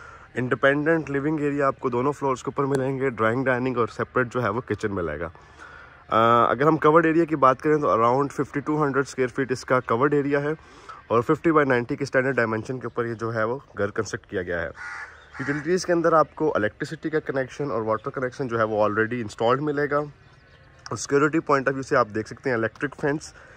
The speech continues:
सीसीटीवी camera और fire एक्सटिंग्विशर की जो है वो installation already इसमें हुई हुई है। तो अगर हम specification की तरफ चलें तो exterior के अंदर आप देख सकते हैं front के ऊपर आपको outer, अ, lawn की space मिलेगी, जहाँ पर आप ये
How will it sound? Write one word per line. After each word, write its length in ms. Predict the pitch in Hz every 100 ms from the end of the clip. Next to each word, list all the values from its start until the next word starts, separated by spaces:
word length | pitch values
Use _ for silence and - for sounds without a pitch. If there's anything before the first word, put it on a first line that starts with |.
| - -
सीसीटीवी 440 | - 127 131 147 143
camera 320 | 143 135 131
और 80 | 131
fire 260 | 127 120
एक्सटिंग्विशर 420 | 135 127 120 113 123
की 140 | 123
जो 120 | 120
है 80 | 110
वो 120 | 110
installation 500 | 117 107 110 101 123
already 340 | 101 98 101 123
इसमें 260 | 117 107
हुई 140 | 104 85
हुई 120 | 73
है। 160 | 69 - - - - - - - -
तो 220 | 127 131
अगर 180 | 123 143
हम 100 | 156
specification 640 | - 151 - 143 156 185
की 80 | 180
तरफ 220 | 185 175
चलें 280 | - 165 170
तो 120 | 160
exterior 420 | 151 - 160 170
के 120 | 165 165
अंदर 180 | 160
आप 120 | 156 131
देख 200 | 127 131
सकते 240 | 156 160
हैं 280 | 156 156 135 - - -
front 200 | 135 139
के 60 |
ऊपर 240 | 143 - 131
आपको 300 | 127 - 127
outer, 460 | 117 113 151 147 143 - 113
अ, 140 | 104
lawn 280 | 104 107 123
की 100 | 127
space 320 | - 135 135 151
मिलेगी, 320 | 131 131 131
जहाँ 220 | 123 123
पर 300 | 123 131 135 - - - - -
आप 240 | 113 113 127
ये 240 | 120 123